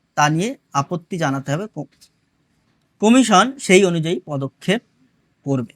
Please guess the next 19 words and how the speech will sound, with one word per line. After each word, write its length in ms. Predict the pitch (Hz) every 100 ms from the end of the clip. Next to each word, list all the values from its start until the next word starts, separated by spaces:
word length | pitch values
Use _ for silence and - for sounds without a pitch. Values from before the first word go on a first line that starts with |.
| _ -
আর 60 | -
এই 300 | 180 196 226
যে 340 | 208 220 220 214
খসড়া 400 | - 175 - 196
তালিকা, 420 | 190 170 151 175
এটা 260 | 180 151 165
কিন্তু 600 | 170 170 160 175 185 185 _ -
খসড়া 380 | - - 202 165
তালিকা, 480 | 143 139 143 175 254 _ _
এখনো 540 | - 147 165 170 202 262 _ _ 147
মূল 320 | 156 208 202
তালিকা 380 | 170 147 143 143
বা 120 | 139
ফাইনাল 380 | - 160 180 180
তালিকা 300 | 160 160 151
প্রকাশ 360 | 151 143 147
করা 220 | - 147
হয়নি, 400 | 139 135 147 202
সেটা 400 | 247 156 151 175